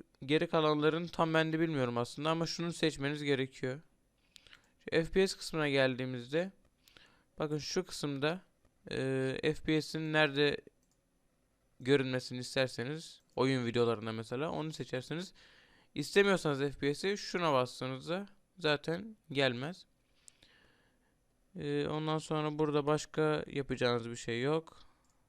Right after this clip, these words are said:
Video kısmına geldik. En önemli kısım tabii burası. Ee, şimdi videoyu başlatmak için, şimdi hangi tuşla mesela başlatmak istiyorsanız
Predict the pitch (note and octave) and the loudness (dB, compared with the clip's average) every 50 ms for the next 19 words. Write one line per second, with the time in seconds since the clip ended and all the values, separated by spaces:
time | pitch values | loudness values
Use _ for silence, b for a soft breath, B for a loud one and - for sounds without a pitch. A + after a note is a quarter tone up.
0 | _ _ - D#3+ E3+ F3+ E3 D#3+ C#3+ B2+ - - C#3+ C#3+ D3+ D#3 D#3 D3 C3+ C3 | _ _ -8 -6 -2 2 4 4 4 4 0 -4 -2 0 2 2 4 4 4 2
1 | A#2 A2 A2 - - _ _ _ _ _ _ _ _ _ _ _ _ _ _ _ | 0 -2 -6 -10 -14 _ _ _ _ _ _ _ _ _ _ _ _ _ _ _
2 | _ _ _ _ _ _ _ _ _ _ _ _ - - D3+ D#3 D#3 D3+ D3 C#3+ | _ _ _ _ _ _ _ _ _ _ _ _ -6 -2 -2 0 0 2 2 2
3 | C#3+ C#3+ C#3+ C3+ - - C3+ C3 C3+ B2+ B2+ B2 B2+ C3+ C3 B2+ - - - - | 2 0 -2 -4 -6 -8 -8 -4 -4 -4 -2 0 0 0 0 0 -2 -4 -10 -10
4 | - _ _ _ b b b b b b b b b b b b b b b b | -10 _ _ _ b b b b b b b b b b b b b b b b
5 | b b b b b _ - - - D3 D3+ D3+ D3+ D3+ D3+ D3+ D3+ D#3 - - | b b b b b _ -14 -6 -2 0 2 2 2 2 2 2 0 -2 -2 -4
6 | F3+ F3 D#3 D3 - - - - D#3 E3 F#3+ F#3 G3 F#3+ F#3 D#3+ E3 E3 D#3+ - | -2 0 2 0 0 0 -4 -4 0 2 6 8 10 8 10 10 8 8 8 8
7 | - E3 D#3+ - F3 E3+ - - - D3 C#3+ D#3+ E3 - - - C3 C3+ D3 D#3 | 4 2 4 4 -2 -2 -2 -4 -6 -6 -6 -6 -8 -12 -12 -8 -4 0 2 2
8 | E3 E3 E3 - - D3+ - - C#3 C3 B2+ - - B2 A2+ A#2+ B2+ C3 - - | 2 2 0 -2 -4 -8 -2 -2 -2 -2 -2 -2 -2 -2 2 2 0 0 0 -4
9 | - - B2 B2 A2+ - - A#2+ A#2 - - C#3 D#3 F3 F#3 - - | -4 -4 -4 -8 -8 -8 -12 -12 -10 -4 -2 0 0 -2 -2 -6 -14